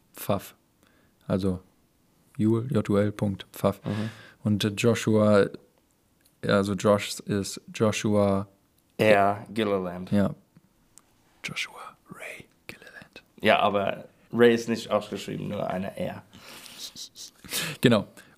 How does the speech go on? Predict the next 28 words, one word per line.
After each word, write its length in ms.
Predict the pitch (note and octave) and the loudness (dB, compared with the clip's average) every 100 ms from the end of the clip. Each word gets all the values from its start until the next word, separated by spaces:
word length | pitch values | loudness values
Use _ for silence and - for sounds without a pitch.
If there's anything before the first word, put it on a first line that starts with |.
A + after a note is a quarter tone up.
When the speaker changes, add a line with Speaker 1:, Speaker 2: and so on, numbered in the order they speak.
| - | 2
Speaker 1:
Und 220 | A#2+ A2 | 4 4
das 80 | A2+ | 0
sind 120 | A#2+ | 2
die 40 | A2+ | 2
Instagram-Namen 720 | A#2+ A2+ G#2+ G#2 G2+ G#2 - | 2 2 4 4 2 0 -2
oder 300 | G#2 G2 F#2+ | 2 4 2
schreibt 220 | G2 F#2 | -2 -4
uns 80 | F#2+ | -6
persönlich. 420 | G2 G2 G2+ G2+ - - _ - | -4 -2 0 -2 -8 -20 _ 2
Oder, 540 | D3 B2 A2 A2+ - _ _ _ _ _ - | 4 4 2 0 -6 _ _ _ _ _ -4
ähm, 420 | G2 F#2 F#2 F2+ _ _ _ _ _ _ _ _ _ | -2 0 -2 -4 _ _ _ _ _ _ _ _ _
ja, 160 | F#2+ - _ - | -10 -10 _ -18
sch-, 200 | - - | -16 -6
schreibt 280 | - G#2 | -2 0
uns 240 | G2+ - - | 0 -2 -8
einen 200 | - - | -10 -4
Zettel 380 | - G2+ G2+ F#2+ | -2 0 0 0
und 340 | F#2+ F2+ - - - | -2 -4 -8 -18 -10
drückt 240 | - F#2+ | -8 -4
es 60 | C3 | -4
Speaker 2:
Mhm. 40 | |
Speaker 1:
uns 100 | - | -2
in 80 | G2 | -2
die 120 | F#2+ | -2
Hand 140 | F#2+ G2 | -2 -2
nach 120 | F#2 | -4
dem 100 | F#2+ | -4
Gottesdienst. 520 | G2 - F#2+ F#2 | -4 -4 -6 -6